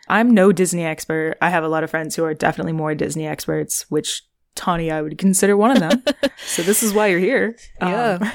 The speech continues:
Speaker 1: <laughs> but just for, like, the little background that I know.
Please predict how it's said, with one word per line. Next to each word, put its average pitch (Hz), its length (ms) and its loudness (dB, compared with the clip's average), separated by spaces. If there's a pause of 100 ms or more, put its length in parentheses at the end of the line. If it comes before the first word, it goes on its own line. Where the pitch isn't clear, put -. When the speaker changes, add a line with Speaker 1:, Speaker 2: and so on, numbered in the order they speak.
(360)
Speaker 1:
<laughs> - 420 -20
but 185 120 -2
just - 180 -8
for, 233 100 0
like, 214 160 2
the 202 100 0
little 190 160 0
background 170 480 -2
that - 140 -8
I 185 180 -2
know. 190 540 -6